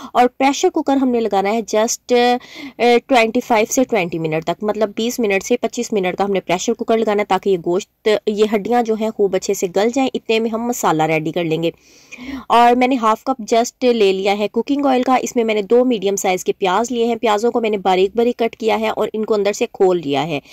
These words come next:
इससे क्या होगा, हमारा प्याज जो है बहुत ही अच्छे से फ्राई हो जाएगा। अगर जुड़ा हुआ प्याज होगा, मतलब हम कट करते हैं, सारे पीसेस आपस, आपस में जुड़े हुए होंगे,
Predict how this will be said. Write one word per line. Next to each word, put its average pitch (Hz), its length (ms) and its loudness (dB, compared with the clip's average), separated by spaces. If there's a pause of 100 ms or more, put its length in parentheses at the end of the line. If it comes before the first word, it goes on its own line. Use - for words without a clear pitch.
(260)
इससे 285 280 2
क्या 277 180 4
होगा, 254 160 2
हमारा 240 260 2
प्याज 220 380 0
जो 233 100 0
है 233 140 0
बहुत 220 380 -2
ही 208 60 2
अच्छे 196 200 -2
से 240 140 -2
फ्राई 202 340 0
हो 202 100 0
जाएगा। 175 260 0
अगर 214 220 0
जुड़ा 208 320 2
हुआ 240 140 0
प्याज 208 320 0
होगा, 208 140 -2
मतलब 196 280 -6
हम 208 100 -4
कट - 260 -4
करते 202 260 -4
हैं, 208 80 0
सारे 220 440 0
पीसेस 208 300 -4
आपस, 190 460 -6
आपस 208 340 0
में 226 140 2
जुड़े 233 280 2
हुए 254 160 0
होंगे, 190 340 -2